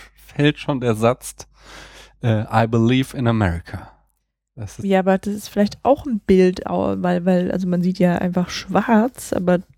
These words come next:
Speaker 1: Ja, natürlich.
Speaker 2: Nee, es ist kein Bild, weil das ist ja nicht irgendwie da dunkel, also es ist ja nicht keine Nacht. Okay.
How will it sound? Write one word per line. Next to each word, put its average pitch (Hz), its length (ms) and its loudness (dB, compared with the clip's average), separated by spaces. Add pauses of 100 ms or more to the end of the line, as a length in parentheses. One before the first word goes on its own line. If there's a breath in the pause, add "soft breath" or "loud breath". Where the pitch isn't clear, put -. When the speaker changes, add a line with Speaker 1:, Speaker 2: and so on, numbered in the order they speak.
(320)
Speaker 1:
Ja, 110 220 2
natürlich. - 680 -6
Speaker 2:
Nee, 175 80 0
es - 140 -2
ist - 120 -8
kein 175 280 -2
Bild, 170 260 4
weil 175 200 4
das 170 160 -6
ist 190 120 -6
ja 170 80 2
nicht 165 160 -4
irgendwie 170 240 -2
da 165 160 2
dunkel, 185 600 0
also 185 160 4
es 165 40 -2
ist 170 80 2
ja 170 80 0
nicht 180 180 -8
keine 170 200 -4
Nacht. 180 240 -4 (220)
Okay. - 240 2